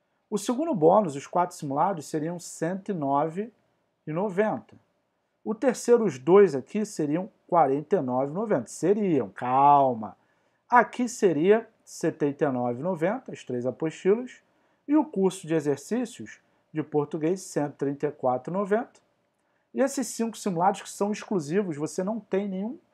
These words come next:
não consegue. "Ah, eu quero fazer só os cinco simulados." Não, isso é exclusivo do curso. Cento e dezenove e noventa. O seu investimento total seria de oitocentos e vinte e nove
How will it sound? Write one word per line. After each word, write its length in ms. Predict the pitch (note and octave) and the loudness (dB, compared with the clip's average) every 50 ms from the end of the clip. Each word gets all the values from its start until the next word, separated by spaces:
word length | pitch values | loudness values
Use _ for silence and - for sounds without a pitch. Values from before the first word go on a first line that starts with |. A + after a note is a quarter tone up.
| _ _ _ _ _ | _ _ _ _ _
não 100 | - F3 | -10 -10
consegue. 720 | E3+ - G#3+ G3 F3+ - - G3 G3+ A3+ A3 E3+ B2+ G#2+ - _ _ _ _ _ _ | -4 0 0 0 0 0 0 0 0 0 0 -2 -4 -6 -8 _ _ _ _ _ _
"Ah, 100 | - B3 | 2 2
eu 80 | C4 | 2
quero 140 | C4 C4 B3+ | 4 2 0
fazer 200 | A#3 - B3 A#3+ | 0 0 -2 -2
só 160 | A3 - A#3+ | -2 -2 -4
os 100 | B3 G#3+ | -4 -4
cinco 260 | - B3 A#3+ - A3+ G#3+ | -6 -10 -12 -10 -12 -10
simulados." 480 | - - A3+ G#3+ G3+ F#3 F3+ E3 C#3+ | -8 -6 -4 -2 -2 -2 -2 -4 -4
Não, 200 | D3+ F3 G#3 G#3 | -4 -4 -4 -4
isso 120 | E3 - F3+ | -6 -6 -8
é 20 | |
exclusivo 640 | D#3+ - - G#3+ A#3 G3 D3 C#3 D#3 G3+ A3 F#3+ D#3 | -10 -8 -6 -8 -6 -6 -8 -8 -6 -6 -6 -6 -8
do 100 | C#3 B2+ | -10 -10
curso. 420 | - - B2+ - - - - - _ _ _ _ _ _ _ | -10 -10 -12 -12 -12 -16 -20 -20 _ _ _ _ _ _ _
Cento 280 | _ - - G3 G3 G3 | _ -4 -4 -4 -4 -4
e 40 | |
dezenove 380 | F#3+ E3 G3 F#3+ F3+ F3 F3+ E3+ | -4 -2 0 0 0 0 -2 -4
e 20 | |
noventa. 400 | F#3+ A3 G3+ D3+ A#2 A2 - _ _ _ _ _ _ _ _ _ | -6 -8 -8 -8 -10 -10 -12 _ _ _ _ _ _ _ _ _
O 60 | G3 | -14
seu 200 | - - D#4 F4+ | -4 0 0 0
investimento 580 | F4 C4+ A#3 B3+ A#3 - - G3+ F#3+ G3 G3 G3 | 0 0 0 -2 -2 -2 -4 -2 -2 -2 -4 -4
total 440 | - G3 D#3 - - F3+ F3+ G#3 G#3+ | -2 -4 -4 0 0 2 2 2 2
seria 440 | G#3+ - - G3+ E3+ D#3+ F3 G#3 G#3 | 0 -2 -2 -2 0 2 4 2 2
de 140 | F3 D#3+ F3 | 2 2 0
oitocentos 800 | F#3 F#3 F#3 - - - - G#3 A3 B3+ B3 - B3+ A3+ G3+ | 0 0 0 -4 -14 -8 -4 -4 -4 -4 -6 -8 -8 -8 -8
e 60 | A3 | -8
vinte 320 | G#3+ F#3 A3 A3+ G#3+ - - | -6 -6 -8 -8 -8 -10 -10
e 60 | F3 | -6
nove 440 | D3 C#3+ D3+ D#3+ E3 D#3+ F3 F#3 | -4 0 0 0 0 -2 -4 -10